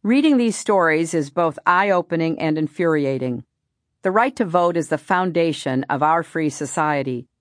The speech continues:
and protecting that right is the single most important thing we can do to strengthen our democracy.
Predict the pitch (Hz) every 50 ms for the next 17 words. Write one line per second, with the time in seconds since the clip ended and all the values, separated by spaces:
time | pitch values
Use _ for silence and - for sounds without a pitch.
0 | _ _ _ - 160 151 - 175 156 - 214 226 240 240 - 208 180 170 160 151
1 | - - 147 147 151 156 160 156 135 - 139 135 - - 220 226 226 226 202 180
2 | 180 180 165 - 165 147 - 175 175 160 151 151 - - 202 185 170 156 156 160
3 | 147 - 165 160 147 190 202 180 165 147 143 135 - - 190 190 175 151 - 165
4 | 151 - - 147 147 143 147 147 156 160 170 170 - 147 135 - - 147 131 120
5 | 127 -